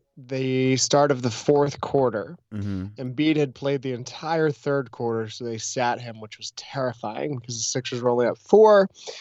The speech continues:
Speaker 1: and Jimmy Butler was unstoppable. Embiid goes to the bench. Harden stays in.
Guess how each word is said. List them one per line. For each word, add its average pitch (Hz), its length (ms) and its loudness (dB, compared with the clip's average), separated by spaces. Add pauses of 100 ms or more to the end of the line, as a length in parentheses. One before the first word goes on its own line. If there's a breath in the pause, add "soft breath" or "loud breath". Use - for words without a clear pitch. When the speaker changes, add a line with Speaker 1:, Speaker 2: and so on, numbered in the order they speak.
(220 loud breath)
Speaker 1:
and 147 100 -2
Jimmy 135 220 0
Butler 123 260 2
was 120 140 -4
unstoppable. 139 840 0
Embiid 160 320 -2
goes 160 220 -2
to - 60 -18
the 127 80 -12
bench. 165 600 -2 (200)
Harden 170 280 2
stays 151 280 0
in. 135 420 -4